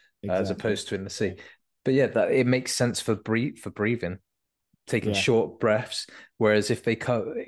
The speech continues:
Speaker 1: 'cause if they, if they were to breathe like a w-, whale does, they don't have that same flexibility i-, in their neck that whales have in their body. So whales
Speaker 2: Yeah.
Speaker 1: can literally come to the surface flat and go down like a sharp dive.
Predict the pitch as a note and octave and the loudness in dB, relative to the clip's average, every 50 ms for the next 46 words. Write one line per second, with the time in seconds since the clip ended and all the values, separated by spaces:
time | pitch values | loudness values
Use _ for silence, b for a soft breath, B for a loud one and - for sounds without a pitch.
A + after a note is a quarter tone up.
0 | F#3 D3 - B2 G2+ A#2+ A#2 - - A#2+ A2+ A2 G#2+ - _ _ _ _ _ _ | -8 -4 -4 -2 -2 -2 -2 0 2 2 2 2 0 -2 _ _ _ _ _ _
1 | _ - - - - A#2 A2 G#2+ A2 G#2+ - - - - A2+ A2+ A2+ A2 A2 G#2+ | _ -16 -10 -4 -2 0 0 2 0 0 -2 -6 -10 -4 -2 0 2 2 2 2
2 | G#2 G2 - - - - - A2 - - G#2 F#2+ G2 G2+ G#2+ - _ _ - G#2 | 0 -2 -4 -10 -10 -4 -4 -4 -2 -2 -2 -2 -2 -6 -8 -10 _ _ -4 0
3 | G#2 B2+ B2+ A#2 G2+ F2+ F2+ - E2 F2 F#2 - - A#2 A2 - C3+ B2 A2+ G#2 | 2 2 4 4 2 0 0 -2 -4 -4 -4 -4 -4 -2 0 2 2 0 0 -2
4 | - B2 A#2 - - G#2 - - - - A2+ A2 G#2 - - - - - - - | -4 -4 -4 -2 -4 -4 -4 -4 -6 -6 -4 -4 -4 -4 -6 -6 -6 -6 -6 -2
5 | - A2+ A2+ G#2+ - - - F2+ F2 F2 - B B B B B B B _ - | 2 2 2 2 0 -2 -6 -6 -6 -6 -10 B B B B B B B _ -6
6 | - B2 A2+ - - G#2+ G#2 G2+ G2 F#2+ G#2 A2 G#2+ - - - - - G2 D2+ | -2 0 0 0 2 2 2 2 2 2 4 2 2 0 -2 -4 -4 -2 -2 0
7 | F#2+ G#2 G#2 G2+ G2 F#2+ - - G2 G2 G#2 G2 F#2+ F#2+ F#2+ F#2+ - A2+ A2 G#2+ | 2 2 4 4 2 2 0 -2 -4 -4 -4 -4 -2 -2 -2 -2 0 0 -2 -2
8 | E2 E2 - _ _ _ _ - - - G#2 F#2+ G#2 A#2+ A#2+ A2+ G#2+ A2 G#2+ - | -4 -8 -12 _ _ _ _ -10 -6 -4 -2 0 0 2 2 2 2 2 0 -2
9 | G#2+ G2 G2 A#2 A#2 G#2+ - - - A2 G#2 - - A#2 A2 G#2 - F#2+ F#2 F2+ | -4 -2 -2 0 0 0 -2 -4 -6 -6 -6 -4 -4 -4 -4 -6 -8 -8 -8 -4
10 | - - A#2+ A2+ G2+ - G2 - - - - - B2+ A#2 G#2 G#2 - - _ _ | 0 0 0 0 0 -2 -6 -10 -10 -8 -4 -2 -2 0 -2 -2 -6 -12 _ _
11 | - G#2 G2+ - G#2 G#2 G2+ F#2+ A#2 A#2+ A2+ G2+ G2 F#2 E2+ - _ - F#2+ G2 | -6 -4 -4 -2 -2 0 0 2 2 2 2 0 -2 -6 -10 -12 _ -6 -4 -4
12 | G2 - - - - A2+ G2+ G2+ - - - C3 A2+ G#2 F#2+ F#2+ - | -4 -4 -6 -4 -2 -2 -2 -4 -4 -4 -2 0 0 2 0 -2 -4